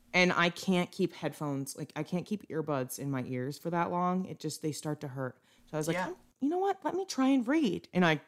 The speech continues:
Speaker 1: I crushed the book. I'm almost done with it. But I read most of it then.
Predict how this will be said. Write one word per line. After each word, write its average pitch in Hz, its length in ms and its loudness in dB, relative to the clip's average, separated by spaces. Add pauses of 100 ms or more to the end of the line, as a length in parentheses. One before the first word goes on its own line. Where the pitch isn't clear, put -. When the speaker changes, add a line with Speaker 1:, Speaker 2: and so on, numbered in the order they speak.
(220)
Speaker 1:
I 151 120 -2
crushed - 540 -2
the 156 60 -6
book. 139 260 -8
I'm 143 120 -10
almost 143 260 -4
done 135 160 -4
with 127 140 -6
it. 120 180 -8 (460)
But 160 100 4
I 170 80 8
read 170 240 8
most 165 240 2
of 156 80 0
it 147 140 -2
then. 135 420 4